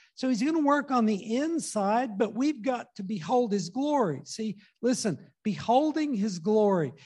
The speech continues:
He's talking about being in the presence of Jesus there in Second Corinthians three. Beholding his glory, we are being transformed into his likeness with ever-increasing glory. And all of this is from God, who is the Spirit.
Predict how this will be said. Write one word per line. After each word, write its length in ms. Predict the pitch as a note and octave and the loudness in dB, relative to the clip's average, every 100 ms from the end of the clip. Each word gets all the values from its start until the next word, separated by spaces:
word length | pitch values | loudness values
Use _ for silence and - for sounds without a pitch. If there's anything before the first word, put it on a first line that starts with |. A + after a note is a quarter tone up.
| - | -4
He's 240 | C4+ - | -2 -2
talking 460 | B3 D4 - C#4 B3 | -4 -6 -2 0 2
about 300 | G#3+ G3+ F3+ | 2 2 2
being 180 | A#3+ | 0
in 80 | A3+ | 0
the 80 | G3 | -2
presence 580 | G3 B3+ D4+ B3+ G#3+ - | -4 -2 0 0 0 2
of 140 | F3+ | 0
Jesus 500 | C#3+ F#3 D#3+ E3 D3 | 2 0 2 -2 -4
there 180 | F#3 F3 | -4 -2
in 80 | D#3+ | -4
Second 400 | - F#3 F3+ E3 | -6 -6 -6 -4
Corinthians 600 | F3 E3+ E3+ D#3+ D#3 - | -2 -2 0 -2 -2 -4
three. 280 | F#3 E3+ C3+ - - _ | -2 0 -2 -8 -20 _
Beholding 600 | G#3 F3 A3 C#4 D4 C4+ | 2 4 6 6 4 4
his 220 | G#3+ G#3+ | 4 2
glory, 340 | F3 G#3+ A3 G#3 | 2 2 2 2
we 220 | G3 B3 | -2 -2
are 140 | A#3+ | -4
being 300 | F3+ G3+ F#3 | -2 -2 -2
transformed 960 | F#3+ - A#3+ C#4 D4+ - - A#3+ G#3+ G3 | -6 -6 -4 -2 -4 -6 0 2 2 -2
into 480 | G#3+ C4 C#4+ - A#3 | -2 0 0 -2 -2
his 220 | G3 F#3+ | 0 -2
likeness 760 | F3+ A3 A#3 A#3+ D#3 D#3 D#3+ - _ _ _ _ _ G3+ | 2 2 2 -2 0 0 -2 -8 _ _ _ _ _ 2
with 220 | G#3+ - - | 2 2 0
ever-increasing 1120 | A3+ C4 A#3 D4 C4 A#3 A#3+ B3+ - A3+ G#3 | 2 2 2 2 2 -2 -2 -2 0 0 0
glory. 420 | G3 G#3 G3 F#3 | 2 2 2 0
And 120 | A3 | 0
all 220 | A#3 D4 E4+ | -2 -2 -4
of 140 | A#3 | -4
this 280 | A#3+ C4+ C4 | -4 -4 -4
is 160 | B3 | -4
from 360 | - A#3 D4 C#4+ | -4 -4 -2 -2
God, 460 | G3 B3 D#4 C4 C#4+ | -2 -2 0 0 -2
who 120 | C4+ | -4
is 140 | C#4 | -4
the 120 | C4+ | -4
Spirit. 460 | A3 - E4 E4 C3+ | -4 -2 0 0 -2